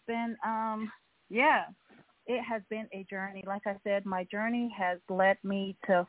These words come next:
fly. I've learned to fly. Um, first, love yourself, and that's what I mentioned earlier, too. You know, you have to love yourself enough to be the change you want to see in your life, not what anybody wants to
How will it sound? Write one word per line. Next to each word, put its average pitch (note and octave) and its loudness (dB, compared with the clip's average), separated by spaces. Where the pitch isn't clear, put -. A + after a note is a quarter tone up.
fly. F3 6
I've F#3 -8
learned F3+ -4
to F3+ 0
fly. F3 4
Um, F#3 2
first, G3+ 4
love F#3+ 6
yourself, F#3+ 4
and F3+ -2
that's F#3 -4
what F#3+ 2
I F3+ 4
mentioned F#3 -2
earlier, F#3+ 4
too. G#3 4
You F#3+ 0
know, G3 4
you G#3+ 6
have G#3 6
to F#3+ 4
love F#3+ 4
yourself G#3 0
enough F#3 -6
to G#3+ -2
be G3+ -4
the F#3+ -2
change G#3+ 0
you B3 6
want G3 0
to F#3+ -6
see F#3+ -6
in F#3+ -2
your G#3 6
life, F3 6
not A3 0
what G#3 -4
anybody G3+ -6
wants F3+ -10
to F#3 -16